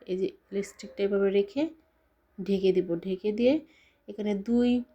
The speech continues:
সুতা, মানে দুই সুতা পরিমাণ কাপড় রেখে তারপরে সেলাইটা করে নিতে হবে, না হলে যেন মানে ইলাস্টিকটার সাথে সেলাইটা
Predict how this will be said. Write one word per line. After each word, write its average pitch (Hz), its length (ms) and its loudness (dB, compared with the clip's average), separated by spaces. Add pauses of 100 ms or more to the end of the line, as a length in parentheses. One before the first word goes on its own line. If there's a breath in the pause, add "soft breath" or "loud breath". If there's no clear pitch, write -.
(280)
সুতা, 226 440 -6 (200)
মানে 202 140 -2 (100)
দুই 220 160 0
সুতা 226 180 -6 (100)
পরিমাণ 220 280 0 (100)
কাপড় 214 380 -2
রেখে 269 260 0 (1120)
তারপরে 190 340 -4 (100)
সেলাইটা 190 360 -2
করে 180 200 2
নিতে 170 180 -10
হবে, - 140 -8 (100)
না 180 120 -6
হলে 185 180 -4 (200)
যেন 208 140 4 (540 loud breath)
মানে 202 160 -2 (160)
ইলাস্টিকটার 214 640 -2
সাথে 208 200 -4 (220)
সেলাইটা 202 320 2